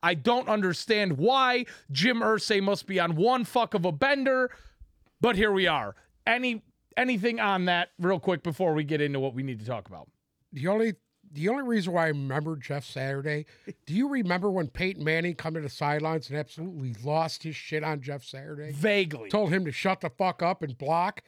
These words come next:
Speaker 1: <laughs>
Speaker 2: Yeah. I still remember that. He come to the line, he's like, "Shut up, Jeff. Shut up. Shut up and just block, Jeff." He's like, "We need to run the ball." He's like, "Just shut up and block." That's it.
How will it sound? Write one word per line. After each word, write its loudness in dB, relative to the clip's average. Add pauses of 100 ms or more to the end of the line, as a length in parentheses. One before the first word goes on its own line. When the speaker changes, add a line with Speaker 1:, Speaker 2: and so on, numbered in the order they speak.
Speaker 1:
<laughs> -2 (400)
Speaker 2:
Yeah. 2 (500)
I 4
still 0
remember 2
that. 4
He 2
come 0
to 2
the 2
line, 4
he's -2
like, 2
"Shut 2
up, -2
Jeff. 0 (240)
Shut 2
up. 2 (180)
Shut 4
up 2
and -4
just -2
block, 2
Jeff." -2 (280)
He's 0
like, 0
"We 2
need 0
to -2
run -2
the 0
ball." 2
He's -2
like, 2
"Just -8
shut 2
up 0
and -2
block." 0 (640)
That's -10
it. 0